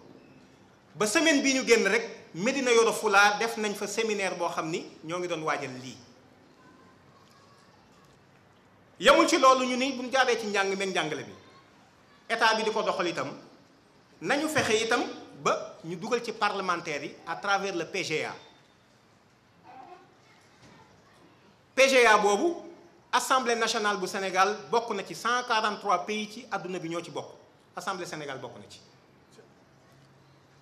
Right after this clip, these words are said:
Ay député sénégalais ñoo ngi ciy liggéey, te lan lañ leen di liggéeyloo? Nañu fexe ba waajal ay yoon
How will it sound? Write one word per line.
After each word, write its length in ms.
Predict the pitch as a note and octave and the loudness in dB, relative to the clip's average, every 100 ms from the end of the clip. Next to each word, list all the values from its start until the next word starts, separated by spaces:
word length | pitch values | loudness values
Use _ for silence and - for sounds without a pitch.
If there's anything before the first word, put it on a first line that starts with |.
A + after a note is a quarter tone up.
| _ _ | _ _
Ay 140 | B3+ B3 | 2 4
député 280 | D4+ D4+ C4+ | 2 0 0
sénégalais 420 | C#4 B3 A#3 A3+ | 0 2 4 4
ñoo 160 | B3 | 2
ngi 60 | C4 | 0
ciy 120 | C4 | 0
liggéey, 320 | A3 G3 G#3+ G#3+ | -2 4 4 4
te 80 | |
lan 160 | A3 C4 | 0 0
lañ 140 | C4+ | 0
leen 140 | B3+ A#3 | 0 0
di 100 | G#3+ | 0
liggéeyloo? 440 | G#3 F#3 D#3 C#3+ - - - - _ _ _ _ | 0 2 2 -2 -6 -16 -20 -20 _ _ _ _
Nañu 240 | D3 F#3+ A3 | -8 -6 -2
fexe 240 | A3+ G#3 | -2 -2
ba 240 | F3+ G#3+ - - - _ _ _ _ _ _ _ _ - | -2 -2 -4 -16 -20 _ _ _ _ _ _ _ _ -20
waajal 540 | C#3+ F3 G#3+ G#3+ G3 G#3+ | -6 2 4 4 2 0
ay 300 | F#3+ F3+ F3+ - - - | -2 -2 -4 -8 -12 -12
yoon 480 | C3+ F3 D3 - | -4 -2 -2 -4